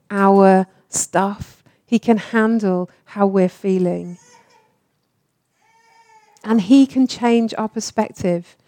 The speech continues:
He might not necessarily change the circumstance or the situation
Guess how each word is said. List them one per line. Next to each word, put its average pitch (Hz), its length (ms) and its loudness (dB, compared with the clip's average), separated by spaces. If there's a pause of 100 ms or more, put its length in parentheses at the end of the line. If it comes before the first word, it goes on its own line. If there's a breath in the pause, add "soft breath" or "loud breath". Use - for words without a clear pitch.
(320)
He 240 140 -2
might 233 260 2
not 240 160 -4
necessarily 214 840 2 (200 soft breath)
change 226 400 2
the 214 100 -6
circumstance 208 680 -4
or 214 80 -12
the 202 100 -12
situation 208 840 -4